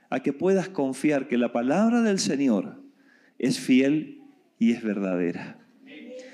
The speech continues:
Siempre el Señor nos ha dejado y nos recalcó muchas veces que Él está con los que le temen. Así como dice el Salmo nove-, noventa y uno, "Yo soy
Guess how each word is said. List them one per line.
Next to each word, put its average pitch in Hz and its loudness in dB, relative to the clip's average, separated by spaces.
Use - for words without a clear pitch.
Siempre 254 2
el 175 0
Señor 180 -2
nos 196 -2
ha 170 0
dejado 180 0
y 170 0
nos 160 -2
recalcó 160 0
muchas 220 2
veces 185 -2
que 147 0
Él 277 4
está 220 0
con 147 -2
los 131 -4
que 127 0
le 123 4
temen. 131 0
Así 156 -2
como 196 0
dice 208 2
el 170 0
Salmo 190 0
nove-, 170 0
noventa 151 0
y 180 4
uno, 143 2
"Yo 143 0
soy 233 4